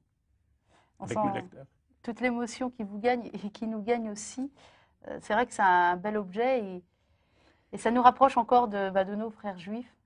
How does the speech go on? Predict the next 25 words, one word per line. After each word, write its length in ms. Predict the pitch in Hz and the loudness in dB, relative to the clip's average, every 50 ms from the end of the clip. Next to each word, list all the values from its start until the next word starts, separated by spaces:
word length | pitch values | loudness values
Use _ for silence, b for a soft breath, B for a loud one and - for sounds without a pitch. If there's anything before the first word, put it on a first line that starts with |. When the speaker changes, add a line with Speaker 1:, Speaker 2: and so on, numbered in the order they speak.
| _ _ _ _ _ | _ _ _ _ _
Speaker 1:
justement, 480 | _ 202 - - - 196 190 190 202 | _ -20 -16 -12 -12 -10 -8 -10 -10
dans, 180 | 202 196 190 180 | -10 -10 -12 -14
dans 140 | 180 185 185 | -14 -18 -20
ce 140 | _ - 196 | _ -20 -20
malheur. 340 | 190 190 185 180 185 196 214 - _ _ _ | -18 -16 -16 -14 -16 -16 -18 -20 _ _ _
Speaker 2:
Eh 100 | - 113 | -10 -10
bien, 220 | 98 110 120 123 117 | -8 -6 -6 -6 -4
j'ai 100 | 117 127 | -4 -4
intention, 720 | 135 127 - - 107 - - - 131 123 123 120 117 113 139 - - _ _ _ _ _ | -4 -4 -4 -6 -4 -4 -4 -2 -2 -2 -2 -2 -4 -6 -10 -14 -18 _ _ _ _ _
quand 200 | - 131 117 113 | -6 -4 -4 -4
je 120 | 107 117 110 | -4 -6 -6
fais 160 | - - 123 | -6 -6 -6
mon 140 | 120 117 113 | -6 -6 -8
testament, 520 | 110 - 120 - - - 123 127 127 - | -8 -8 -6 -6 -6 -6 -6 -6 -8 -8
parce 200 | - - 131 - | -8 -8 -10 -10
qu'un 220 | - - 127 127 127 - - 117 113 | -10 -10 -10 -10 -10 -10 -8 -8 -6
jour, 280 | 104 120 127 127 123 123 | -4 -2 0 0 0 0
le 100 | 123 123 | -2 -2
rideau 280 | 120 - 123 107 110 113 | -2 -2 -4 -4 -4 -4
tombe, 280 | 107 - 131 120 117 | -4 -4 -4 -4 -4
je 60 | 117 117 | -6 -6
ne 40 | |
serai 200 | - - - - | -8 -8 -8 -6
pas 160 | - - - 123 | -4 -2 -2 2
là, 280 | 123 127 135 127 - | 2 2 0 0 -4